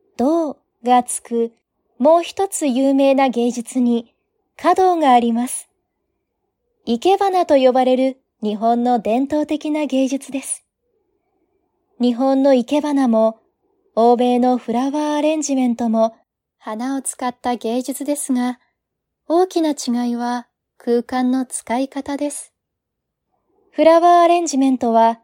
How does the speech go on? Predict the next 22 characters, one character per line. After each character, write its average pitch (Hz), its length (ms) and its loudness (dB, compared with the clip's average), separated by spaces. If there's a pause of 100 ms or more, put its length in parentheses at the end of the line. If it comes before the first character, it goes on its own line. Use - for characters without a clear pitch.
(220)
花 269 380 -2
を 294 60 -2
増 240 140 -6
や 240 140 -2
し - 160 -12
て、 214 280 -2 (680)
立 233 220 -4
体 294 200 2
的 294 260 0
に 294 160 2
空 302 220 2
間 311 260 2
を 311 140 6
埋 302 40 4
め 302 160 2
て 311 160 2
い 294 40 -2
く 320 120 -2
の 302 120 0
に 247 160 2
対 233 220 -6
し、 - 320 -8